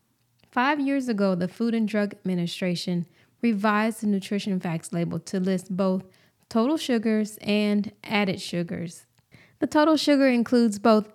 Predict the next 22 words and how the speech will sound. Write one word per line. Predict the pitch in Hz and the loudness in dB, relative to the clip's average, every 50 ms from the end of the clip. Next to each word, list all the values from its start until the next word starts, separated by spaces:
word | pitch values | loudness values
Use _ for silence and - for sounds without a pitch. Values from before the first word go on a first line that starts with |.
| - - | 0 2
added | 202 208 220 254 277 - | 4 4 4 2 0 -2
sugars | - - 311 302 294 294 311 311 311 294 - - - | -4 -2 0 0 2 2 2 2 0 -2 -4 -6 -2
and | - 220 208 202 190 190 | 0 2 4 4 2 2
natural | 190 196 185 185 180 - - 202 185 175 | 2 2 2 0 -2 -4 -2 0 0 2
sugars. | 165 - - 185 170 165 175 170 170 165 - - - _ _ _ _ - - - _ _ _ | 0 0 0 -2 0 2 0 0 0 -2 -4 -8 -16 _ _ _ _ -20 -20 -20 _ _ _
Food | - - 247 247 247 | 0 2 4 4 6
items | 240 214 214 214 226 226 226 214 - 214 | 6 4 4 4 4 4 2 2 2 2
like | 202 190 185 180 - | 2 2 2 0 -4
fruit | - - - 208 214 214 - - | -10 -4 0 2 2 2 0 0
and | 202 190 185 | 0 2 4
milk | 185 190 190 190 190 - - - _ _ _ _ _ _ | 4 4 4 2 0 -4 -10 -20 _ _ _ _ _ _
have | - 311 311 | -2 0 2
naturally | 302 320 370 392 - - - 359 339 311 | 2 0 0 -2 -4 -4 -4 -2 -2 -2
occurring | - - - 262 233 233 220 196 | -4 -4 -2 0 0 2 0 0
sugars, | 175 - - 185 165 175 175 175 175 175 - - - _ _ | -2 0 0 0 2 2 2 0 0 -2 -4 -10 -18 _ _
and | 226 214 214 | 0 2 2
these | 247 254 269 | 2 2 0
sugars | - - 302 277 277 277 254 254 | 0 -2 0 0 0 0 0 2
are | 226 208 202 | 2 2 2
accompanied | - 202 - - - 233 208 208 226 202 190 180 | 0 -2 -4 -2 0 0 0 2 0 0 0 2
by | 190 190 175 170 170 170 - - _ | 0 0 2 0 0 -2 -4 -4 _
vitamins, | - 247 254 262 277 254 254 269 262 254 247 - | 2 2 2 2 2 0 0 0 0 -2 -2 -4